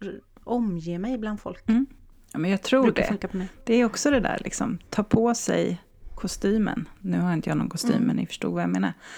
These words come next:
Speaker 2: Ta på sig
Speaker 1: Mm.
Speaker 2: den, ta på sig ansiktet, gå ut, byt plats.
Speaker 1: Mm. Mm.
Speaker 2: Eh, istället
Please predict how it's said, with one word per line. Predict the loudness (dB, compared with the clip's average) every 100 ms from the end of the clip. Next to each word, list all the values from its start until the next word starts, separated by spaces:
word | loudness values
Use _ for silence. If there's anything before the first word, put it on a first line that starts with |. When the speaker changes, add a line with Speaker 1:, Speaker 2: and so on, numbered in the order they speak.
| -18 -20 _
Speaker 2:
Ta | -2
på | 2 4 4
sig | 4
Speaker 1:
Mm. | 2 2
Speaker 2:
den, |
ta | -2
på | 2 2
sig | 2 0
ansiktet, | 0 -2 -6 -6 -8 -2
gå | 0
ut, | 2 0 -4 -16 -18 _ _
byt | -2 -2 -2 -6
plats. | -4 -4 -6 -8 -4
Speaker 1:
Mm. | -4 -6 _ _ _ _ _ _ _ -4
Mm. | -4 -6 _ _ _ _ _ _ _ _
Speaker 2:
Eh, | -4 -2 -2 -4 -4
istället | 0 2